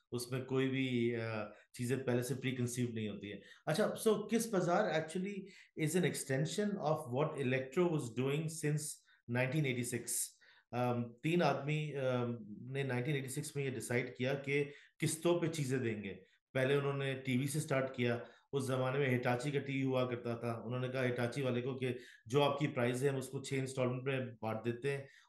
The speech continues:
और फिर उसको, अ, लोगों को ऑफर करते हैं। लाइन लग गई। फिर उन्होंने फ्रिज ऐड किया, वगैरह वगैरह। नाइनटीन नाइंटी फ़ाइव, I, uh, I was added to these three brilliant people। I call them brilliant because at that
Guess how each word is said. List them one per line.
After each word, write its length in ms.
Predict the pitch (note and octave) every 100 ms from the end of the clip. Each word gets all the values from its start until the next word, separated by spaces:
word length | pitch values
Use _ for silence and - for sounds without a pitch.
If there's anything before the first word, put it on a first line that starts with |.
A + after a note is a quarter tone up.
| B2
और 80 | A#2+
फिर 100 | C#3+
उसको, 480 | C3 B2+ C#3 C3 C3+
अ, 480 | C3 A#2 A2+ G#2+ - - _ A2+
लोगों 240 | B2 C3
को 60 | C3
ऑफर 240 | A#2 A#2+
करते 340 | A#2 A2 -
हैं। 80 | A2+
लाइन 240 | A2 B2 C3+
लग 200 | B2 A#2
गई। 180 | A#2+ A#2 - _ _
फिर 120 | - D3
उन्होंने 220 | C#3+ C3+
फ्रिज 280 | C3 D#3+ C#3+
ऐड 220 | C3 A#2
किया, 300 | - B2 A#2+
वगैरह 320 | A#2 A#2 A2+
वगैरह। 380 | A2 G#2 G2+ G2 - - _
नाइनटीन 420 | B2 C3 D#3+ G#3+ F3+
नाइंटी 300 | D#3 D#3+ F3
फ़ाइव, 460 | - D#3 D3+ D3 C#3+ - _ _ -
I, 120 | B2+ D3+ D3+ -
uh, 440 | C3 B2+ A#2+ A#2+ B2
I 100 | C#3
was 100 | C#3
added 280 | B2+ C3 D3 -
to 60 | C3
these 400 | A#2 B2+ - -
three 200 | C#3 A#2+
brilliant 340 | B2 B2+ B2
people। 260 | A#2+ A2+ A#2+ - - _ _ A2
I 180 | B2
call 180 | C3 F3+
them 140 | F#3+ E3+
brilliant 320 | D#3+ G3+ G3+
because 260 | F3+ F3 D3+
at 280 | C#3+ C3
that 120 | D3